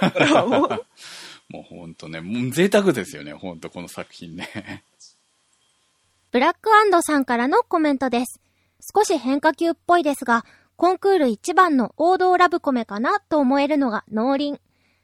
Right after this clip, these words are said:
Speaker 3: 工作とKという二人の男性陣が身近な女性陣の露骨なアタックにもかかわらず、自分のことには徹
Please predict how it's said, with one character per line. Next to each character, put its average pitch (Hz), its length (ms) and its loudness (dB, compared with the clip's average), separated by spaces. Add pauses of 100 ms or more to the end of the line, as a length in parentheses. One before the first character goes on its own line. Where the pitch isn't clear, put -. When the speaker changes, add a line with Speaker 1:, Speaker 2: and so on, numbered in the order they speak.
(460)
Speaker 3:
工 311 200 0
作 339 240 -4
と 330 160 -2
K 359 240 -2
と 302 140 0
い 262 100 0
う 220 160 -2 (140)
二 - 220 0
人 403 120 2
の 320 100 0
男 247 200 0
性 302 200 0
陣 254 220 -2
が 208 180 -6 (300)
身 226 120 -2
近 339 260 -2
な 349 120 0
女 302 140 -2
性 320 300 0
陣 240 200 0
の 196 160 -4
露 196 160 -8
骨 349 300 -2
な 359 140 2
ア 339 80 0
タ 359 100 2
ッ 359 40 0
ク - 180 -4
に 285 100 4
も 208 160 0
か - 140 -12
か 254 160 -2
わ 262 100 0
ら 277 140 0
ず、 226 180 -6 (460)
自 254 100 -2
分 294 200 2
の 311 80 2
こ 311 120 -2
と 311 120 2
に 285 100 2
は 220 140 -2
徹 214 200 -6